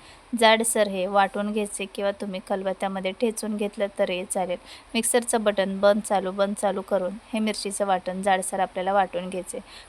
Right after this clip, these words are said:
कोणाकोणाला तिखट जमत नाही, त्यावेळेस त्यांनी मिरची थोडीशी तव्यामध्ये भाजून घ्यायची आणि मग कुटून घ्यायची. तर हे पहा, तोपर्यंत आपण तीन शिट्ट्या कुकरच्या करून घेतलेल्या आहेत आणि मस्त अशी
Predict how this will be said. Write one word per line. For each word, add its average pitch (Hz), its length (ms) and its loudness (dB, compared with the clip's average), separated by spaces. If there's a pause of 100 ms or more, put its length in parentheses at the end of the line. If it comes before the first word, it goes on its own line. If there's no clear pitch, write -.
कोणाकोणाला 247 600 4 (100)
तिखट 208 380 -2
जमत 202 340 -2
नाही, 190 340 -2
त्यावेळेस 196 320 -2
त्यांनी 190 240 -4
मिरची 196 400 -6
थोडीशी 196 380 -6
तव्यामध्ये 190 400 -2
भाजून 196 440 -2
घ्यायची 202 340 -4
आणि 208 240 -6
मग 202 220 -2 (400)
कुटून 233 320 2
घ्यायची. 196 340 -6 (480)
तर 208 80 0
हे 202 100 2
पहा, 185 260 -4 (120)
तोपर्यंत 220 460 2
आपण 196 400 2
तीन 208 160 -2
शिट्ट्या 208 360 -2
कुकरच्या 196 480 -4 (120)
करून 214 320 2
घेतलेल्या 202 460 0
आहेत 185 200 0 (340)
आणि 208 160 0
मस्त 214 380 -2
अशी 196 320 -6